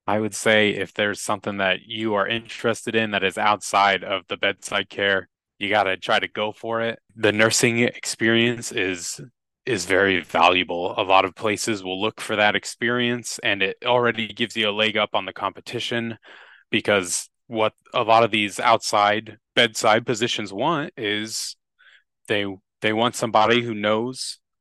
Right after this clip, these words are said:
how the process goes inside of the hospital, because that's the difference between you and somebody else who's never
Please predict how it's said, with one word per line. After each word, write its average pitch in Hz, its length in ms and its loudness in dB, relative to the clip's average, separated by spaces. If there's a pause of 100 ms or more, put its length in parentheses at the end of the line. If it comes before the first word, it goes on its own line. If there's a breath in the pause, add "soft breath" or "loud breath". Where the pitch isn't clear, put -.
(160)
how 113 340 4
the 110 160 -2
process 107 480 2
goes 104 300 -4
inside 104 520 2
of 95 60 -4
the 98 80 2
hospital, 90 540 -4
because 90 340 -6 (380 loud breath)
that's - 320 0 (160)
the 113 100 0
difference 113 420 -2
between 101 440 -6
you 107 480 -2
and 92 180 -6
somebody 95 420 2
else 90 200 0
who's 90 240 -6
never 92 480 0